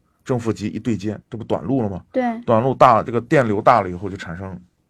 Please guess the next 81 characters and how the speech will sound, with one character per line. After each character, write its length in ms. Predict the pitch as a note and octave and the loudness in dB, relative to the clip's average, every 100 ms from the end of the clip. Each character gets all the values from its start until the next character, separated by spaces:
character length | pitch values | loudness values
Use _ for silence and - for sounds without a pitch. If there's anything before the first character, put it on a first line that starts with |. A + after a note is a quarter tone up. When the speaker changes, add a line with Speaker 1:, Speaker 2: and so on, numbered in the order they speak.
| _ _ _ | _ _ _
Speaker 1:
火 220 | - F2 | -8 -6
灾 140 | G2+ | -4
的 80 | F#2+ | -6
隐 140 | D#2+ | -10
患。 180 | A#1+ - - _ - | -16 -20 -20 _ -12
Speaker 2:
哦。 240 | D4 - | -8 -6
Speaker 1:
这 60 | - | -2
个 60 | A2+ | 2
大 120 | G2+ | 2
家 140 | G2+ | 0
都 140 | F#2 F#2 | -2 -6
知 120 | F2+ | -8
道， 160 | E2+ - - | -12 -16 -10
对 80 | F#2+ | -10
吧？ 60 | |
Speaker 2:
是 60 | F2 | -8
这 160 | D4 C#4 | -8 -8
样。 280 | A3 G3+ B3 | -8 -12 -6
Speaker 1:
这 100 | C3 | -2
就 100 | A2+ | -2
开 220 | - G#2+ | -4 -8
始 260 | F#2 F2+ - | -10 -12 -12
着 160 | - F#2+ | -6 -6
火 160 | F2+ - | -8 -14
了。 100 | - _ | -16 _
那 80 | B2 | -4
么 180 | C3 - | -2 -2
一 120 | A#2 | -2
旦 200 | D#3 D#3 | 4 4
你 160 | A#2+ A#2 | 4 -2
想 160 | F2+ | -6
汽 160 | - B2 | -8 -10
车 180 | A#2 C3 | -2 0
里 140 | G#2 | 0
头 160 | F#2 F2+ | -6 -8
这 80 | |
个 80 | F2+ | -6
发 160 | F#2 B2 | 0 2
动 120 | A2 | 2
机 120 | G#2 | -6
舱 260 | G#2 A2 G2 | -8 -8 -8
里 40 | |
头 140 | F2+ F2 | -8 -8
有 200 | E2+ - | -8 -10
这 80 | F#2+ | -12
个 160 | F2 E2+ _ _ | -10 -12 _ _
电 180 | - D#3 | 0 0
路， 220 | A#2 G#2 | 2 -4
一 100 | C2 | -6
旦 160 | A#2 A2+ | -4 -4
烧 240 | F2+ A#2 | -2 -2
起 120 | G#2+ F2+ | -2 -4
来， 80 | |
烧 180 | F2+ B2 | -6 -4
得 60 | A#2 | -4
很 120 | G2 | -8
快 220 | F2 - F2+ | -8 -8 -8
的， 60 | - _ _ _ _ | -10 _ _ _ _
Speaker 2:
哦。 260 | - D4+ D4 | -8 -6 -4
Speaker 1:
那 60 | - | -2
它 80 | |
整 180 | A#2 G#2 | -2 -2
个 80 | A2 | -2
这 80 | A#2+ | -4
个 60 | |
线 200 | A2 B2+ | -4 -4
路 120 | G#2 G2+ - _ | -4 -6 -10 _
全 160 | - A2+ | -14 -10
部 80 | B2+ | -8
短 220 | A2 E2+ | -8 -8
路， 80 | F#2+ | -6
就 80 | G2+ | -8
烧 240 | - C3 | 0 0
得 80 | A#2 | 0
非 120 | D#3 | -4
常 120 | A2 | -6
快。 180 | F2+ G2+ - _ - - - | -10 -14 -16 _ -20 -20 -18
然 160 | - A2 | -4 0
后 220 | C#3 C3+ | 2 2
这 100 | A#2+ | 2
个， 180 | A2+ G#2 | 0 -2